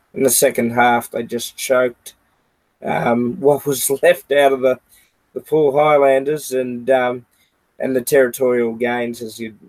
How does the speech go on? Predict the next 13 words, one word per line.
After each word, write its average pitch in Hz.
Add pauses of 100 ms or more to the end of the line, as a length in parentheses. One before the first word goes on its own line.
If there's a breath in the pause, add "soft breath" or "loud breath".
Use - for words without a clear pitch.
(140)
mentioned, 123
Paul, 110
were, 110 (360)
were 123
very 117
much 113
influential 113
in, 107
in 113
them 117
winning 113
the 110
game. 107